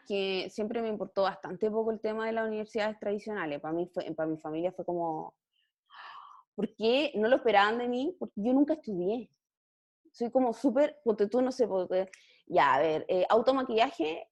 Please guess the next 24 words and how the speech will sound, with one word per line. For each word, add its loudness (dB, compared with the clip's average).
yo 2
haría 2
el -2
curso -4
de 2
automaquillaje -4
y 0
a 2
lo 2
mejor 0
sería -4
muy -2
buena -4
en -4
automaquillaje, -4
pero -2
busco -4
tutoriales, 0
¿cachai? -4
¿No? -2
Soy -6
como -2
súper 0
autodidacta. -2